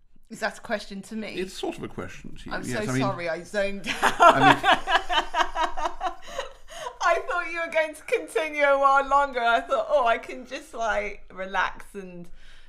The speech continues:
Speaker 1: not do anything." I was saying, "Well, I'm not doing anything. I am actually making sure that this is still recorded." So, sorry, just tell me that once
Speaker 2: Well,
Speaker 1: again.
Speaker 2: I mean, you've, you, you've left home you've done the two things. You've been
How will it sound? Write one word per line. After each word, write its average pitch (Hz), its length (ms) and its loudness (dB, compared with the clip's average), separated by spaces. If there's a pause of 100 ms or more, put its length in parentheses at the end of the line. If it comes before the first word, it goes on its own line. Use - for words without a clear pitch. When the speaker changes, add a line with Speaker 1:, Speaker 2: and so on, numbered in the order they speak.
(120)
Speaker 1:
not 190 300 -10
do 185 160 -10
anything." 165 760 -10 (480)
I 165 100 -14
was 175 100 -14
saying, 165 160 -12
"Well, 156 100 -10
I'm 160 180 -10
not 160 180 -12
doing 160 160 -16
anything. - 300 -16
I 156 100 -12
am 156 180 -14
actually 147 380 -20
making 151 360 -18
sure - 220 -18
that - 100 -12
this - 180 -14
is - 80 -16
still - 200 -16
recorded." - 560 -16 (400)
So, 233 300 -4 (100)
sorry, 208 340 -4
just - 240 -10
tell 339 180 -6
me 320 120 -8
that 311 260 -4
once 339 200 -16
Speaker 2:
Well, 160 100 -4
Speaker 1:
again. 185 120 0
Speaker 2:
I 202 120 0
mean, 151 280 -6
you've, 214 240 -6
you, 196 320 -6
you've 196 240 -8
left 151 200 -2
home 127 460 -10 (280)
you've 147 180 -6
done 190 160 0
the 170 60 -2
two 160 180 0
things. 107 220 0
You've 117 160 -8
been 147 440 -4